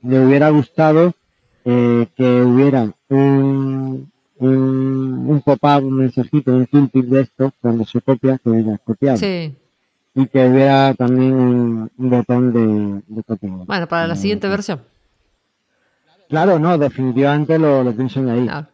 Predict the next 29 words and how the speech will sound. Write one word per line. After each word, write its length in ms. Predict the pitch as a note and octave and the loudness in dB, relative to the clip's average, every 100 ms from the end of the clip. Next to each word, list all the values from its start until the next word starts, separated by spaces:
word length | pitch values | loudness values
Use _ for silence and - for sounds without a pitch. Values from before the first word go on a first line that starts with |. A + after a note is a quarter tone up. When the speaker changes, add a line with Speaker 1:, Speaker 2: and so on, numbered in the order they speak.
| _ | _
Speaker 1:
Lo 180 | B2+ C3+ | -2 -2
que 120 | C3 | -4
sí 200 | - F#3+ | -2 0
le 200 | F#3 F#3 | 2 2
pediría 600 | E3 F3 E3 F3+ E3 D#3 | 2 2 4 2 2 0
a 60 | D3+ | 0
nuestros 340 | D3+ - C#3 | -2 -2 -2
oyentes 580 | C#3+ F3 G#3 E3 F3 E3+ - | 0 2 0 0 -2 -4 -8
<laughs> 840 | - A#2 - F3 - _ _ _ - | -10 -8 -2 -2 -4 _ _ _ -8
es 140 | C#3 | -6
que, 220 | - D#3+ D3 | 0 2 2
hombre, 280 | D#3 C#3 G#2+ _ _ | 2 0 -2 _ _
a 40 | A2+ | -4
ver, 200 | C#3 G#2 | -4 -4
la, 240 | A#2 A#2+ - | -8 -10 -10
la 160 | C#3 B2 | -10 -8
puntuación 420 | C3+ C3 B2 E3+ | -6 -6 -4 -2
está 180 | E3+ D3 | -2 -2
muy 140 | B2+ A2+ | -2 -2
bien, 160 | G2 F#2+ _ _ _ _ _ | -6 -12 _ _ _ _ _
pero 960 | C3+ C3+ C3 C3 C3 C3 B2+ B2+ B2 B2 - _ | 0 2 2 2 2 2 2 2 0 -4 -8 _
una 200 | C#3+ D#3 | -2 0
puntuación 840 | D3 D#3+ D3 C3+ D3 D3+ D3+ D3+ | 0 0 0 -2 0 2 2 0
que 140 | C#3+ C#3 | 0 0
no 140 | C#3 | 2
llega 240 | C#3 C#3 | 2 2
al 80 | C3+ | 0
cien 240 | - C#3+ C3 | 0 -2 -2
por 160 | B2+ | -6